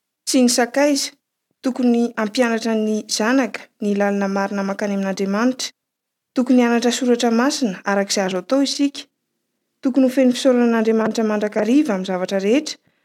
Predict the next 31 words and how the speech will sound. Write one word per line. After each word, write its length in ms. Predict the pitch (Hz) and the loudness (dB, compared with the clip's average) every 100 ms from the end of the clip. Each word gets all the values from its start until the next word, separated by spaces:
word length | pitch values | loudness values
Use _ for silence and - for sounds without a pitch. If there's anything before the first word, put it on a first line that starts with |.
| - | -8
satria 300 | 247 240 285 | -4 2 4
mikarakara 480 | 277 247 208 214 208 | 4 2 -2 0 -2
antsika 480 | 202 233 220 214 208 - | -2 -6 -2 0 0 -4
isan'andro 560 | 208 233 214 226 240 240 | -4 -2 0 2 2 0
izy. 280 | 226 - - _ _ _ _ _ | -2 -6 -12 _ _ _ _ _
Misaotra 440 | 233 - 262 277 311 | -2 2 2 2 0
azy 140 | 262 | 0
isika 420 | 214 - 294 - - | -4 -2 -4 -4 -4
alohan'ny 400 | 226 226 220 220 | -2 0 2 2
isakafoanana. 800 | 247 233 226 - 262 277 214 190 _ _ _ _ _ _ - | 0 -2 -4 -2 0 2 0 -6 _ _ _ _ _ _ -8
Tokony 260 | 247 247 | 0 2
hanao 160 | 233 226 | 2 2
fanomezana 560 | 233 233 226 226 220 202 | 0 2 2 2 0 -2
ho 80 | |
an'izay 240 | 202 208 196 | -2 -2 -2
mampianatra 480 | 196 233 220 208 208 | -2 -2 -2 -2 -4
antsika 280 | 214 220 | -4 -4
ny 60 | 208 | -2
ten'Andriamanitra 680 | 226 214 202 208 220 269 277 208 | 0 0 0 0 2 0 0 -4
isika. 320 | - 254 - _ _ _ _ _ _ | -4 -8 -10 _ _ _ _ _ _
Tokony 280 | - 254 247 | -4 0 2
ho 40 | 214 | 2
vonina 320 | 214 220 220 | 2 2 2
hanampy 280 | 214 220 - | 0 -2 -2
izay 120 | 196 | -2
sahirana 480 | 247 220 262 285 226 | 0 2 2 2 0
isika. 400 | - 294 294 - _ _ _ _ - | 0 -2 -4 -12 _ _ _ _ -8
Tokony 260 | 240 233 226 | -4 0 0
ho 40 | |
mahitsy 320 | 214 208 208 - | 0 -2 -4 -4
fo, 220 | 294 | -2